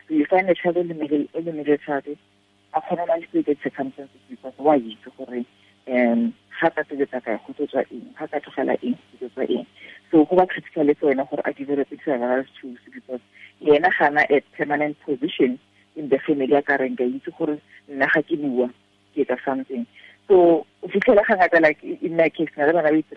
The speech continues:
o kry-e ngwana ko monnyane a emisa letsogo, a re, "Mama, le nna ke batla go bua,"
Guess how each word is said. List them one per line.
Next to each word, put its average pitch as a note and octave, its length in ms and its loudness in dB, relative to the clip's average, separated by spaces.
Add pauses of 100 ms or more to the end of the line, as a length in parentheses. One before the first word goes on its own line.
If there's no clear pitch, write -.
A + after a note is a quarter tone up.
(140)
o C3+ 80 -6
kry-e F3 280 4
ngwana D#3 300 0
ko F3 100 -10
monnyane C#3 360 -2
a C3+ 80 2
emisa C#3 320 -2
letsogo, C3+ 340 -8
a - 140 -2
re, - 40 -10 (520)
"Mama, A#3+ 320 6
le C#4+ 100 8
nna C#4 160 6
ke C#4 140 6
batla B3+ 240 6
go C#4 80 2
bua," F3+ 400 2